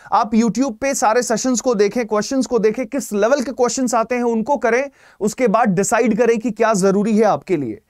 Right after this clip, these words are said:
उसके बाद जो पेड बैचेस आपके लिए अनाउंस किए गए हैं, जो चल रहे हैं, बिहार सेवंथ फेज वालों के लिए टीजीटी की क्लासेस चल रही हैं, तो उसमें पार्टिसिपेट भी करो, उन, अ, सारे कंटेंट को अच्छे से सीखो और फिर YouTube पे आके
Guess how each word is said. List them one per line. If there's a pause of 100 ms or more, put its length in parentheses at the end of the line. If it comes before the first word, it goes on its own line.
(320)
उसके
बाद
जो
पेड
बैचेस
आपके
लिए
अनाउंस
किए
गए
हैं,
जो
चल
रहे
हैं,
बिहार
सेवंथ
फेज
वालों
के
लिए
टीजीटी
की
क्लासेस
चल
रही
हैं, (400)
तो
उसमें
पार्टिसिपेट
भी
करो, (300)
उन,
अ,
सारे
कंटेंट
को
अच्छे
से
सीखो (220)
और
फिर
YouTube
पे
आके